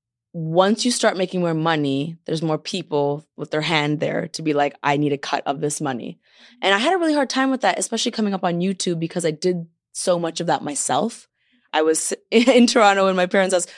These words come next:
recording my, my own videos, editing my own videos, writing them. And then I moved to L A and my career got bigger. And suddenly there was a bunch of people saying, "Now we need a percentage of the things you do."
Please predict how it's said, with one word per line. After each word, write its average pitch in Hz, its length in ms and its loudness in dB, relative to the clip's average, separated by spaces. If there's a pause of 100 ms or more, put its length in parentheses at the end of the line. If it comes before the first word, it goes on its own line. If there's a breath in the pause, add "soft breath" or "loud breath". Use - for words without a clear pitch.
(300 loud breath)
recording 185 400 4
my, 170 200 -4
my 175 180 4
own 170 120 2
videos, 156 380 2
editing 190 260 4
my 175 80 2
own 165 120 2
videos, 165 220 0
writing 170 280 4
them. 156 180 0
And 165 120 0
then 165 80 0
I 160 60 0
moved 160 280 -2
to - 260 -2
L 160 160 2
A 165 100 4
and 165 80 0
my 156 80 -2
career 160 240 -2
got 147 160 0
bigger. 170 160 2
And 160 100 0
suddenly 165 220 -2
there 160 60 2
was 156 100 -2
a - 40 -14
bunch 151 160 -4
of - 40 -20
people 160 180 -8
saying, 151 360 -4 (340)
"Now 156 200 -2
we 160 100 -2
need 160 140 -2
a 151 40 -6
percentage 147 600 -6
of 143 180 -6
the 151 60 -6
things 147 320 -6
you 147 80 -4
do." 156 260 -2